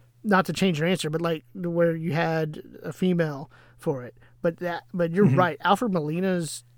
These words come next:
Speaker 1: take on it was just fantastic. And that, and
Speaker 2: Mm-hmm.
Speaker 1: tonally, everything, that would fit to just, "Hey, I'm gonna kinda, you know, crane, grab him, and
Speaker 2: Copy
Speaker 1: drop
Speaker 2: paste.
Speaker 1: him in." Like, yeah, that
Speaker 2: <laughs>
Speaker 1: would be fanta-, I would love to see that.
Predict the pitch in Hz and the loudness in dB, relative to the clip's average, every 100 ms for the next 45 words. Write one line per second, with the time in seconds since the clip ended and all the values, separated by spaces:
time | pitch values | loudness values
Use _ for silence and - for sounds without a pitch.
0 | _ _ _ _ _ - 156 - 226 269 | _ _ _ _ _ -8 -6 -2 0 0
1 | 311 285 _ _ _ _ _ _ 185 151 | -2 -10 _ _ _ _ _ _ -2 -2
2 | - - 160 151 - - - - - - | -8 -6 -6 -6 -10 -18 -20 -20 -20 -20
3 | - _ - - - 170 151 185 262 - | -20 _ -20 -20 -6 -4 -2 -2 -4 -8
4 | - - _ 180 180 170 160 180 226 - | -14 -20 _ 2 2 2 4 4 2 2
5 | 180 175 160 113 175 208 226 226 226 185 | 2 4 2 4 6 6 6 4 2 2
6 | 196 196 143 143 185 175 - 180 127 - | 4 4 0 -2 -2 -2 0 -2 -2 -6
7 | 156 151 - - _ - 220 302 202 202 | -4 -6 -8 -16 _ -12 -6 -4 -2 -2
8 | 202 - 208 202 196 185 _ - - - | -2 -2 -2 -2 -4 -8 _ -20 -20 -20
9 | - - - 247 220 190 - - 196 220 | -20 -20 -6 -4 -2 -4 -2 2 2 2
10 | 208 175 208 233 220 220 220 180 165 - | -2 0 2 2 0 -4 -8 -8 -6 -6
11 | 143 190 185 190 247 277 170 170 185 - | -2 0 4 4 4 6 4 8 6 8
12 | 185 233 220 170 - 180 160 208 220 196 | 6 6 2 0 -2 -4 -2 -2 0 0
13 | 214 156 185 156 120 | 0 -4 -8 -8 -12